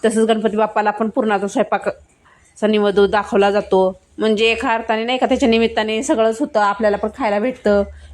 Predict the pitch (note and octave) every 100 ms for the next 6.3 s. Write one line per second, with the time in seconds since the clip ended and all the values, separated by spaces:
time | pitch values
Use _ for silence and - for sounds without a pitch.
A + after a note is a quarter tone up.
0 | - G#3+ G3+ G#3+ G#3+ G#3+ G#3 G#3 G3+ G#3
1 | G3 G#3+ G3+ F#3 G3 G3 G#3+ G3+ G3 G3
2 | B3+ - F#3+ F#3+ F#3+ - - _ G#3+ G#3+
3 | G#3+ G#3+ G#3 - G3 A3+ G#3+ G3+ G3 G3+
4 | G3+ G#3 G3 G3+ A3 B3 G3+ G3+ G3+ F#3+
5 | G#3+ F#3+ F#3+ G#3+ G3 F#3+ F#3+ G3 F#3+ G3
6 | B3 G#3 G#3+